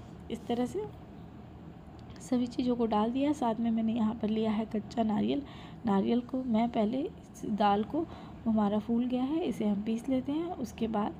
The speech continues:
हम इसे निकाल लेते हैं। इसमें मैंने नारियल, ये सारी चीज़ें डाल करके अच्छे से पीस ली है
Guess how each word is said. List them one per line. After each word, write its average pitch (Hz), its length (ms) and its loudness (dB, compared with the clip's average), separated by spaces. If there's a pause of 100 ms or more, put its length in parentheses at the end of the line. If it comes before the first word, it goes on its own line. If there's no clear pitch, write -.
(340)
हम 233 140 6
इसे 330 160 2
निकाल 208 380 4
लेते 190 300 2
हैं। 196 240 -2 (880)
इसमें 220 180 0
मैंने 226 200 4
नारियल, 214 440 4
ये 233 120 0
सारी 208 280 2
चीज़ें 202 320 2
डाल 202 220 2
करके 233 280 -4
अच्छे 254 240 -4
से 214 140 -6
पीस 247 380 -2
ली 277 100 2
है 320 140 4